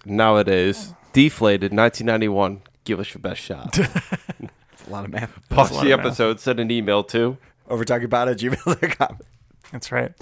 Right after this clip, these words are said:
Speaker 2: Well, you know what? Let's just get into it.
Speaker 3: All right.
Speaker 2: All right.
Speaker 3: I,
Speaker 2: Okay.
Speaker 3: I did, 'cause I told you we did the math.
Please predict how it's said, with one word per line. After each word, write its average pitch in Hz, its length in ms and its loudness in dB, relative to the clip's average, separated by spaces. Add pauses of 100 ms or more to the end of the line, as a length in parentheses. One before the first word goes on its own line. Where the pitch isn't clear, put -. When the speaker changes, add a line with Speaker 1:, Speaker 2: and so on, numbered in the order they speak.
(300)
Speaker 2:
Well, 220 280 8
you 190 80 2
know 247 80 6
what? 277 240 2
Let's 214 140 2
just - 180 2
get 427 80 4
into 339 220 4
it. 110 180 -2 (200)
Speaker 3:
All 127 60 -2
right. 120 220 0 (100)
Speaker 2:
All 185 80 -4
right. 226 220 -2 (600)
Speaker 3:
I, 381 1160 -8 (1200)
Speaker 2:
Okay. 156 160 0
Speaker 3:
I 117 100 0
did, 104 280 -2 (140)
'cause 101 160 -8
I 98 80 -6
told 107 200 -4
you 101 120 -4
we 95 80 -4
did 98 160 -8
the 98 80 -8
math. 107 260 -8